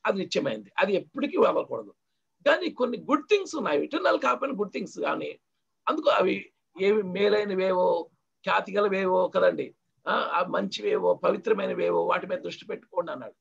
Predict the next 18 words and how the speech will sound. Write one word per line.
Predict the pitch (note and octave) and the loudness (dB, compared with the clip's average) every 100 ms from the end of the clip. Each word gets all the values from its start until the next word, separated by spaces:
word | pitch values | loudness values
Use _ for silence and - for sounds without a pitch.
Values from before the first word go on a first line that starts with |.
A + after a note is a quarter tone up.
| - | -8
కాబట్టి | - - - E3+ - - | 0 0 2 2 2 2
అవి | G3 F2+ | 2 2
మేలు | - A#2 | 2 6
అయితే, | A3+ G3 G#3 G2+ | 6 4 4 4
ఖ్యాతి | - F3 F#3+ A2+ | 2 -2 -2 0
గలవైతే, | G3 F3+ - F3+ | 2 2 2 0
పవిత్రమైనవైతే, | - - G2 A3 F#2+ F#2 E2+ - - | 2 -2 0 0 0 0 -2 0 2
రమ్యమైనవైతే | - G#2 G2+ G2 F#2 F2 F2 E2 - _ _ _ _ _ _ - | 2 2 4 4 4 4 2 0 -2 _ _ _ _ _ _ -2
వాటిని | C#4+ D#4 D#4+ C#4 | 0 0 -2 -4
దృష్టి | A#3+ A3+ B3+ | -4 -4 0
పెట్టుకుందాం. | B3 - C#3+ A2 - _ _ _ - | -2 -2 -4 -6 -8 _ _ _ -4
అందుకంటే | G3 A#3+ A3+ - - | 0 2 4 4 4
అందుకోసం | - A#3 C4 C4+ - | 0 0 0 0 2
పరిశుద్ధాత్మ | G#3 G3+ A#3+ A3+ G3+ G3+ | -2 0 -2 -2 -2 0
అలా | E3+ - - | -2 -2 -6
చెప్పాడనమాట. | - D#3+ A2 - _ - - - _ - | -2 0 0 -8 _ -20 -20 -20 _ 0
కాబట్టి | - - - - - _ _ _ _ _ _ _ - | 2 4 2 0 -4 _ _ _ _ _ _ _ 0
చదివేటప్పుడు | D3+ G#3+ - - E3 D3 D#3 | 8 8 8 6 8 8 6